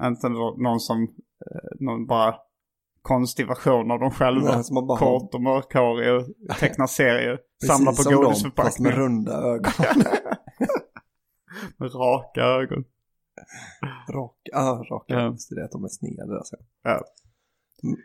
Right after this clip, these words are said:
Speaker 1: Nej, men det är, kan, det är lite konstigt, tycker jag, att jag aldrig har, eh,
Speaker 2: Mm. Har du varit på Tinder i Japan?
Speaker 1: Eh, nej, jag tror inte. Eller ju-,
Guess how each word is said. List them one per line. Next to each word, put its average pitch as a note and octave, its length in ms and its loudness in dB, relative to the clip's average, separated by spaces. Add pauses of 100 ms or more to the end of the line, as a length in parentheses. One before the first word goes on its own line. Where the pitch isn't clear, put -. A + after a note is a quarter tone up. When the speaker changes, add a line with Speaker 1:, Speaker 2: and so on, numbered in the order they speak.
(120)
Speaker 1:
Nej, D3+ 120 2
men E3 340 4
det C#3+ 200 2
är, D3+ 100 -4
kan, G3+ 220 -2
det F3 80 -2
är F3+ 40 2
lite G3+ 180 -4
konstigt, G3+ 500 -2
tycker E3+ 220 -4
jag, A2+ 240 2
att - 120 -8
jag A#2 120 0
aldrig A#2 460 0
har, A#2 400 0
eh, G#2+ 80 2
Speaker 2:
Mm. C3+ 300 -4
Har C3 160 -2
du D3 60 2
varit C#3+ 120 -2
på C#3+ 120 -10
Tinder C3 600 -4
i D3 340 -2
Japan? - 320 -8 (920)
Speaker 1:
Eh, A#2+ 420 2
nej, D3+ 840 4
jag D#3+ 140 0
tror F#3 180 -2
inte. D#3+ 460 2 (640)
Eller F#3+ 140 4
ju-, G#3 220 -2